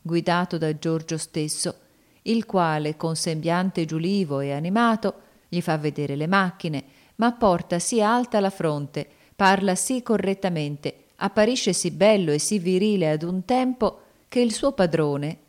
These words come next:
ascoltandolo e seguendolo con lo sguardo,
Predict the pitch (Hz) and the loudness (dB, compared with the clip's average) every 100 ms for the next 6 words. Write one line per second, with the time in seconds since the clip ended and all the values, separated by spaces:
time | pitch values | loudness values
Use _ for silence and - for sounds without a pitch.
0 | _ 156 - 160 147 - 175 170 151 131 | _ -6 -4 -4 -6 -2 0 0 -2 -4
1 | 131 - 160 - 147 147 170 151 139 127 | -4 -4 -4 -4 -2 -2 -2 -2 -4 -4
2 | 143 139 143 151 139 139 139 165 | -6 -4 -4 -2 -2 -4 -6 -8